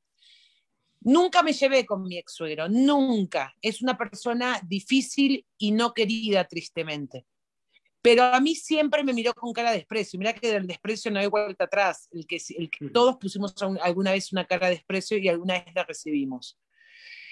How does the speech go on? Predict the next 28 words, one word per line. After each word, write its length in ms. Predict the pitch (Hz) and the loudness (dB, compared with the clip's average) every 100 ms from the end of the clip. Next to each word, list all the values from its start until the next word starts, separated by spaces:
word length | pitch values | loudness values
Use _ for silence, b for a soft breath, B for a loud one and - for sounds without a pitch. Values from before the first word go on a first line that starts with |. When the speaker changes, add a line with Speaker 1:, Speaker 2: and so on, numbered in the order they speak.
| B - | B 0
Speaker 1:
Y 140 | 240 | 2
creo 340 | 311 320 339 330 | 4 6 6 6
que, 240 | 277 247 233 | 6 6 4
y 100 | 233 | 2
mil 200 | 302 285 | 2 2
veces 580 | 294 - 285 269 - - - | 0 0 -6 -6 -8 -14 -4
llegó 300 | 214 208 247 | 0 2 2
y 60 | 240 | 2
no 120 | 226 | -2
me 120 | 226 | -4
saludó 380 | 196 202 196 214 | -4 -2 0 0
y 60 | 233 | -2
saludó 300 | 226 190 202 | -2 0 0
a 80 | 202 | 0
todo 240 | 202 190 | -2 -2
el 80 | 160 | -4
resto. 360 | 139 - 160 - | -12 -10 -8 0
Lo 160 | 240 247 | 4 6
volvió 320 | 262 254 294 | 6 4 2
a 40 | |
hacer 200 | 294 277 | 2 0
ahorita 300 | 262 262 262 269 | 0 0 0 -2
después 240 | - 233 | -2 -6
de 140 | 226 - | -6 -4
cuatro 300 | 214 214 208 | -4 -2 -4
años 260 | 220 208 | -4 -6
de 60 | 190 | -6
divorciada. 720 | 180 170 - 170 156 143 | -4 -6 -4 -2 -2 -2